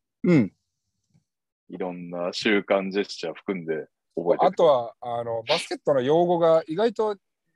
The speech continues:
Speaker 1: 日本とアメリカとで違ったりするんで。
Speaker 2: ああ、はいはいはいはいは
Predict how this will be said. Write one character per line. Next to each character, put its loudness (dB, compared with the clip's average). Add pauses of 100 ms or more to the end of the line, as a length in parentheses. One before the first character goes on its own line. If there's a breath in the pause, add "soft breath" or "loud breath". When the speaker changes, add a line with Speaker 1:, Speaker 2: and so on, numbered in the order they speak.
Speaker 1:
日 -12
本 -6
と -2
ア -2
メ -6
リ -10
カ 0 (100)
と -4
で -6
違 -14 (220)
っ 2
た 2
り -2
す -4
る -2
ん -10
で。 -6 (760)
Speaker 2:
あ 0
あ、 4
は 0
い -2
は -4
い -8
は -4
い -6
は -8
い -14
は -6